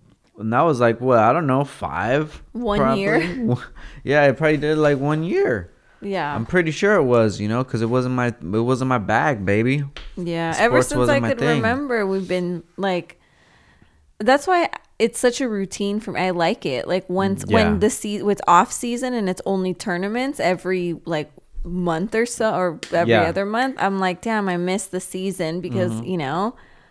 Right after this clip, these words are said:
Speaker 2: I miss just, like, going and getting ready and,
Speaker 1: Yeah.
Speaker 2: you know, I don't know.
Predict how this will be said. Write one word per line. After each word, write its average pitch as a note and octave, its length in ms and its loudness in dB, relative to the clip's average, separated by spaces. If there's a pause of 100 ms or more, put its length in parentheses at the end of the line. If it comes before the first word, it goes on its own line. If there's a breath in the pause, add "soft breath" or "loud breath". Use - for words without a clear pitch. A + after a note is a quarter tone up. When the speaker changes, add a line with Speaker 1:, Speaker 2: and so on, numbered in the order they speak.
(300 soft breath)
Speaker 2:
I F#3 80 -4
miss F#3+ 320 -2
just, F#3+ 260 -6
like, D3+ 340 -4
going E3 640 -4
and D3 200 -8
getting D3 280 -6
ready E3+ 640 0
and, - 300 0
Speaker 1:
Yeah. F#2+ 300 0
Speaker 2:
you - 40 -4 (120)
know, - 120 -14
I A3+ 80 -6
don't F3+ 140 -4
know. B2+ 180 -8